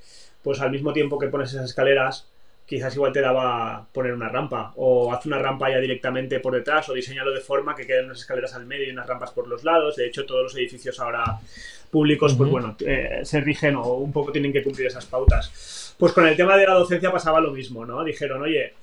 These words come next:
Speaker 1: los, los docentes programan, tenemos que hacer un, una experiencia de aprendizaje". Y nosotros, pues tradicionalmente tú hacías una experiencia de aprendizaje para la mayoría,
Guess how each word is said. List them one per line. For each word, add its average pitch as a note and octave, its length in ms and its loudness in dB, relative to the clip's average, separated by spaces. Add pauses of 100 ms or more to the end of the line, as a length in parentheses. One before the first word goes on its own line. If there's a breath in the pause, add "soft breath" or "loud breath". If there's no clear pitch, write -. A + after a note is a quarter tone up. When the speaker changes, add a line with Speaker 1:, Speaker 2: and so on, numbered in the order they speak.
(300)
Speaker 1:
los, E3 200 -2 (100)
los D#3+ 140 -2
docentes E3+ 340 -2
programan, C3 560 -4 (320)
tenemos D3 300 -4
que E3+ 60 -4
hacer E3 320 0 (140)
un, D3+ 320 -6
una D#3+ 180 -2
experiencia D#3 460 0
de D3 60 4
aprendizaje". C3 600 -4
Y D#3 60 -2
nosotros, E3 520 0 (460 soft breath)
pues E3 160 2
tradicionalmente E3+ 640 2
tú D#3+ 100 -2
hacías E3 260 -2
una E3 640 2
experiencia E3 640 -2
de D#3 60 2
aprendizaje D#3+ 680 -6 (500)
para B2+ 200 -2
la B2+ 100 -2
mayoría, B2+ 580 2